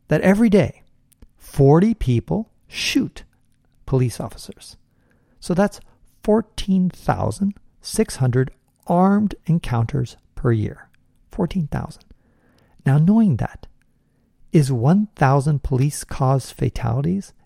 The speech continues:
a shockingly high number? Think about that. Fourteen thousand six hundred armed encounters. I would think that maybe half of them would end up with somebody dying, that the police shooting somebody.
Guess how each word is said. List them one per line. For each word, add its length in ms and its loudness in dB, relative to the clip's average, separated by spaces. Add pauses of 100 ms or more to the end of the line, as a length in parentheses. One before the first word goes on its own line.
(120)
a 100 2
shockingly 840 -4
high 400 -4
number? 420 -2 (380)
Think 160 -16
about 240 -12
that. 200 -20 (460)
Fourteen 480 -6
thousand 640 -4
six 300 -8
hundred 360 -4
armed 280 2
encounters. 600 -4 (1200)
I 120 4
would 160 -2
think 180 -2
that 300 -8
maybe 180 2
half 320 0
of 80 0
them 140 -8 (380)
would 180 0
end 240 2
up 200 -4
with 140 -6
somebody 320 -2
dying, 440 -4
that 160 -4
the 60 -8
police 240 0
shooting 300 -4
somebody. 480 -2